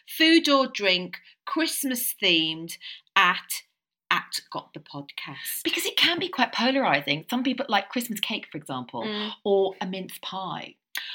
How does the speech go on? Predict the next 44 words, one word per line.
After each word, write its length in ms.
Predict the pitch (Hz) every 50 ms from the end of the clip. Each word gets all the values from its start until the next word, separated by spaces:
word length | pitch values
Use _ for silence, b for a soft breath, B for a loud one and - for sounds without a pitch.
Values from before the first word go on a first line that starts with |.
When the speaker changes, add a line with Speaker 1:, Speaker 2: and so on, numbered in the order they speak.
| B B
Speaker 1:
Oh, 140 | B 359 427
some 200 | - - 523 539 554
people 240 | - - - 622 - -
hate 220 | - 427 370 427 466 494
mince 200 | 539 539 539 - -
Speaker 2:
Uh, 20 |
Speaker 1:
pie. 420 | 196 196 196 - 311 277 247 202 - -
I 180 | 180 190 202
love 180 | 196 196 190 190
a 40 | 185
Speaker 2:
so 60 | 170
Speaker 1:
mince 260 | 156 151 143 - -
pie. 420 | - - 160 147 143 214 214 214
Speaker 2:
I 40 | -
Speaker 1:
You 140 | 202 220 202
love 140 | 175 160 147 -
a 40 |
mince 240 | - 190 180 180 185
Speaker 2:
love 100 | 185 165
a 60 | 170
mince 180 | 156 147 139 131
Speaker 1:
pie. 180 | 131 127 131 - _ _
Speaker 2:
I 180 | - 180 175 175
love 140 | 170 180 175 139
a 40 |
mince 40 | 143 151 -
pie. 60 | -
Do 40 | 165 -
you 20 |
know 40 | 175 143
what 80 | 143
else 140 | 175 202 196 -
I 60 | 151
love? 240 | 135 127 117 110 - - _ _ B B B B B B B
Again, 300 | B 156 160 175 165 156
which 180 | 143 - - -
people 360 | - 175 160 156 - - _ _ -
absolutely 380 | 185 185 - - - - - 170
detest, 200 | 156 - 151 147
it's 80 | - -
got 240 | - - - - -
marzipan 760 | 160 147 151 165 180 190 180 180 147 - - - - - -
in 120 | - -
it. 280 | - - - - -